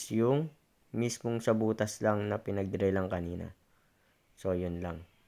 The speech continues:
So, ayan, kung napapansin nyo, yan, ganyan na ganyan lang siya. So, mamaya, papakita ko sa inyo yung finished product. Yan, pinagpuna-, pu-, syempre, pupunasan muna natin yung salamin para pugi.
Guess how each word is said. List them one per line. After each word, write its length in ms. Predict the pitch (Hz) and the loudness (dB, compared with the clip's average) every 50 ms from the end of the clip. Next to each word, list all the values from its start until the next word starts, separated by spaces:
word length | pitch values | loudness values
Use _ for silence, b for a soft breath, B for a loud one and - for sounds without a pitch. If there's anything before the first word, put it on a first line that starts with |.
| _ _ _ _ _ _ _ _ _ _ _ _ _ _ _ _ _ | _ _ _ _ _ _ _ _ _ _ _ _ _ _ _ _ _
So, 80 | - 107 | -2 0
ayan, 100 | 107 107 | 0 2
kung 140 | 104 104 101 | 2 0 2
napapansin 500 | 104 104 98 98 107 101 101 110 98 98 | 2 2 2 2 2 0 0 0 0 0
nyo, 80 | 98 92 92 | 2 2 0
yan, 760 | 90 90 92 95 98 104 110 113 117 120 123 120 120 117 | 0 0 0 2 2 2 2 2 2 0 0 0 0 0
ganyan 320 | 110 107 107 107 110 110 107 | 2 2 4 4 4 4 4
na 40 | 104 | 4
ganyan 360 | 113 104 101 101 104 101 98 | 2 2 2 2 0 0 0
lang 140 | 98 95 95 | 0 -2 -2
siya. 240 | - - 95 87 90 b b b b b b b b b b _ | -4 -6 -6 -8 -10 b b b b b b b b b b _
So, 140 | - - 117 | -2 2 4
mamaya, 240 | 120 123 131 123 113 | 6 6 6 8 6
papakita 420 | 113 107 - 104 110 110 107 107 | 6 4 4 2 2 2 2 2
ko 80 | 101 104 | 2 2
sa 140 | - 107 101 | 2 2 2
inyo 160 | 101 98 95 | 2 0 0
yung 60 | - | -2
finished 260 | 98 92 90 - - | -4 -4 -4 -6 -6
product. 380 | - 87 78 82 - - - - - - _ _ _ _ _ - - _ _ - - | -8 -8 -6 -6 -6 -8 -10 -10 -14 -20 _ _ _ _ _ -20 -20 _ _ -10 -6
Yan, 400 | 92 95 95 95 98 101 101 98 | -2 0 2 4 4 4 2 0
pinagpuna-, 580 | - 104 107 104 101 - - 107 107 104 104 - - | 0 -2 -2 -2 -2 -2 -2 0 0 0 0 -2 -4
pu-, 160 | - 110 104 | -6 -6 -4
syempre, 320 | 98 - 110 113 120 113 107 | 0 0 0 2 2 0 0
pupunasan 540 | 110 110 - 107 104 104 104 101 110 104 | 0 -4 -4 -2 0 0 0 2 2 2
muna 180 | 104 107 107 107 | 4 4 4 4
natin 340 | 107 101 101 98 104 104 101 | 4 4 4 2 0 0 0
yung 60 | 98 | 0
salamin 420 | 110 107 107 110 104 98 95 92 98 - | 0 2 2 2 2 2 0 -2 -2 0
para 320 | - 110 117 123 120 123 | 2 2 4 2 2 0
pugi. 800 | - 104 98 98 95 98 101 104 107 113 120 123 120 113 113 - | -2 -2 0 0 0 0 0 2 4 4 4 4 4 2 0 -4